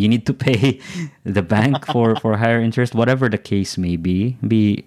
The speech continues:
Speaker 1: honest and open about it with your boss to negotiate your salary. 'Cause at the end of the day,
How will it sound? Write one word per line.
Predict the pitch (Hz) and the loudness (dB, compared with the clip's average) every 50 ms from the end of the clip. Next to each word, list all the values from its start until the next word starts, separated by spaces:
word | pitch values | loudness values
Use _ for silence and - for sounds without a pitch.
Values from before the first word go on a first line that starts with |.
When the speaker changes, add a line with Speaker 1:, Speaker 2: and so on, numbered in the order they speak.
| - | -6
Speaker 1:
honest | - 101 101 104 101 - | -2 0 0 0 0 -2
and | 98 95 | -2 -4
open | 95 92 - 98 95 | -4 -2 -2 -2 -2
about | 90 87 90 87 85 | 0 0 0 0 -2
it | 87 - - | -2 -4 -4
with | 92 82 87 | -6 -4 -4
your | 85 80 | -4 -2
boss | 87 90 92 95 - - | 0 0 -2 -2 -2 -2
to | 90 | -2
negotiate | 87 90 87 101 117 131 131 - - 101 90 87 87 - - - _ - | 0 0 2 2 2 2 0 0 0 0 0 0 -2 -6 -12 -20 _ -6
your | - 95 87 | -4 -4 -4
salary. | - - 92 92 87 85 87 87 82 - - _ - | -2 -2 0 0 2 0 0 -2 -4 -6 -12 _ -2
'Cause | - 92 87 - - | -2 -2 -2 -4 -8
at | - 98 - | -8 -2 0
the | 113 | 2
end | 120 135 | 2 2
of | 139 113 | 2 0
the | 101 90 | -2 -2
day, | 87 92 92 95 95 92 90 90 | 0 0 2 2 2 2 0 -2